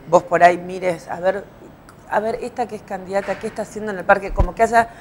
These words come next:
una, una mirada un poco más focalizada hacia la persona, que por ahí vos cuando,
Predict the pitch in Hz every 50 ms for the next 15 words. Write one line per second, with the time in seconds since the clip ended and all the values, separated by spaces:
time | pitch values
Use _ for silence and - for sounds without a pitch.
0 | - - - - - 220 226 220 214 208 196 - - - - 214 214 208 196 190
1 | 180 180 175 175 170 165 160 165 175 185 185 185 202 202 214 214 202 190 185 -
2 | - 180 - - 180 185 196 190 - - 214 185 180 - 170 156 160 170 175 -
3 | - - 214 208 214 208 196 - - - 156 151 - - - 180 160 160 160 165
4 | 170 160 - - 165 160 165 160 - - - 247 247 240 240 233 220 220 233 240
5 | 254 247 - - - - - - - - - - 208 202 226 240 240 233 - -
6 | - 185 170 180 185 196 202 190 196 202 190 - - 165 147 147 143 143 143 135